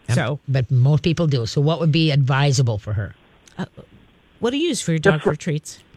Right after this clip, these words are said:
Speaker 2: I don't give my <laughs> dogs treats
Speaker 1: I don't
Speaker 2: other
Speaker 1: give
Speaker 2: than
Speaker 1: my dogs treats
Speaker 2: green
Speaker 1: either.
Speaker 2: beans, green peas once in a
Speaker 1: I,
Speaker 2: while,
Speaker 1: I don't,
Speaker 2: but that's
Speaker 1: I don't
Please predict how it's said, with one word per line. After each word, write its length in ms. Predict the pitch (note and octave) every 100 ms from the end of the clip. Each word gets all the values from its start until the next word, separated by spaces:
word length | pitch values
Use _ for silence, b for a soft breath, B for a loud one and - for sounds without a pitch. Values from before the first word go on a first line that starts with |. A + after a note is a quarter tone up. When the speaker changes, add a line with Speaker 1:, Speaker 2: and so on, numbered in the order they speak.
| _
Speaker 2:
I 80 | C3+
don't 140 | D3
give 120 | B2+
my 120 | E3+ E3
<laughs> 0 |
dogs 380 | E3+ F3 A#2
treats 300 | - F#3+ D#3+ E3
Speaker 1:
I 40 |
don't 80 | -
Speaker 2:
other 40 | D#3
Speaker 1:
give 100 | -
Speaker 2:
than 60 |
Speaker 1:
my 40 | -
dogs 220 | D#4+ C#4+
treats 280 | - B3+ -
Speaker 2:
green 200 | G3+ G3+
Speaker 1:
either. 120 | F#3+
Speaker 2:
beans, 460 | E3+ F3+ F#3 F#3+ D#3
green 300 | E3+ F3 E3
peas 280 | F3 F3+ D3+
once 220 | D#3 D3+
in 60 |
a 20 | C#3+
Speaker 1:
I, 40 |
Speaker 2:
while, 100 | C#3 C#3+
Speaker 1:
I 20 |
don't, 60 | C#3
Speaker 2:
but 40 |
that's 120 |
Speaker 1:
I 20 |
don't 40 | C3+